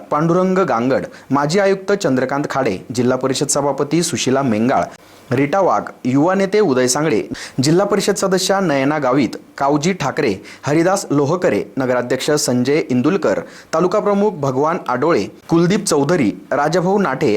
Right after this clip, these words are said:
आदींसह शिवसैनिक पदाधिकारी व कार्यकर्ते मोठ्या संख्येने उपस्थित होते. या प्रसंगी घोटी पोलीस स्टेशनचे सहाय्यक पोलीस निरीक्षक दिलीप खेडकर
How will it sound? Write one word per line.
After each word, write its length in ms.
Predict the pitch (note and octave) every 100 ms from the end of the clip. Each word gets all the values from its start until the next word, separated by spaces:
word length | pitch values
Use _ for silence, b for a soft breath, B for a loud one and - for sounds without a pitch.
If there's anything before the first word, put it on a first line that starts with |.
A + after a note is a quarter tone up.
| A2+
आदींसह 460 | D3 G#3+ G3+ A3 A3+
शिवसैनिक 540 | D#3+ D3 D#3+ E3+ F3
पदाधिकारी 580 | C3+ B2 B2+ C3+ F3 A#2+
व 120 | E3+
कार्यकर्ते 480 | G3 F#3 F#3+ G3 G#3+
मोठ्या 260 | G#3 G3+
संख्येने 460 | A3 D#3+ C#3+ E3+ F#3+
उपस्थित 420 | F3+ - G#2 G#2
होते. 200 | G#2+ G#2 G2+ - B B B B B
या 140 | G3
प्रसंगी 420 | G#3 A3 A3+ A3+
घोटी 320 | A#3 D#3+ D#3 G3
पोलीस 260 | A3 G#3
स्टेशनचे 460 | G3+ G3+ G#3 G3+ G#3+
सहाय्यक 400 | - C3+ D3+ D#3
पोलीस 220 | E3+ E3+
निरीक्षक 460 | F3+ F3 - F#3 F3+
दिलीप 360 | C3+ C3 C#3 -
खेडकर 380 | C3+ D#3+ A2